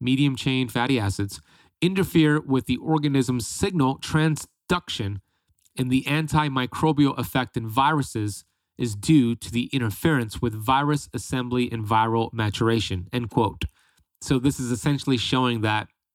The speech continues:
monolaurin specifically can make it very difficult for viruses to duplicate as it relates to the H one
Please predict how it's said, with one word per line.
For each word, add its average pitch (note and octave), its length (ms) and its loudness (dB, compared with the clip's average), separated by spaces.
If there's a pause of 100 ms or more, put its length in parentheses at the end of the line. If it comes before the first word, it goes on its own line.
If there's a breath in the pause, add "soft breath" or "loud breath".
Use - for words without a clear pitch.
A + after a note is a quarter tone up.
(120)
monolaurin C3 680 2
specifically A2+ 760 -2 (520)
can A#2 300 -2
make C#3 220 0
it A#2+ 80 0
very C3+ 240 0
difficult A2 640 -4 (180)
for A#2 220 0
viruses A#2+ 680 0
to G2+ 140 -8 (140)
duplicate A2+ 500 -2 (440)
as B2 160 -2
it A2 60 -4
relates A#2 360 0
to A#2 160 -2
the G#2+ 260 -4
H A#2+ 300 -2
one A2 300 0